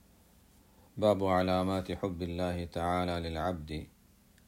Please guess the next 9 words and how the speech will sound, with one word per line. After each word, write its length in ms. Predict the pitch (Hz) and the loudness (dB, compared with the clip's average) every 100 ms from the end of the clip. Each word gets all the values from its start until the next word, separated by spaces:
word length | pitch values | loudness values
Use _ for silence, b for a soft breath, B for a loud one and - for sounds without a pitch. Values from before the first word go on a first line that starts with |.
| _ - - - _ _ - | _ -20 -20 -20 _ _ -2
والحث 600 | 92 85 - 107 - - 95 95 - - - - | 0 2 2 0 -2 -2 0 0 -4 -16 -16 -2
علی 200 | 90 92 | 0 -2
التخلق 760 | 87 - 87 95 92 90 85 | -4 -8 -4 -2 -2 -2 -4
بها 580 | 85 85 90 85 82 78 - - - - | -6 -2 -2 -2 -2 -4 -8 -20 -20 -10
والسعی 560 | 92 - 98 95 87 | -8 -2 0 2 0
فی 180 | 85 85 | -4 -6
تحصیلها۔ 800 | 80 87 - - 80 76 73 69 - - - - - - - - - - - - - - - - - - - - - - - _ - _ _ _ - _ - | -6 -8 -8 -8 -6 -6 -6 -6 -8 -16 -20 -20 -20 -20 -20 -20 -20 -20 -20 -20 -20 -20 -20 -20 -20 -20 -20 -20 -20 -20 -20 _ -20 _ _ _ -20 _ -14
یہ 160 | - 104 | -2 0
بھی 440 | 104 110 107 101 | 2 4 4 0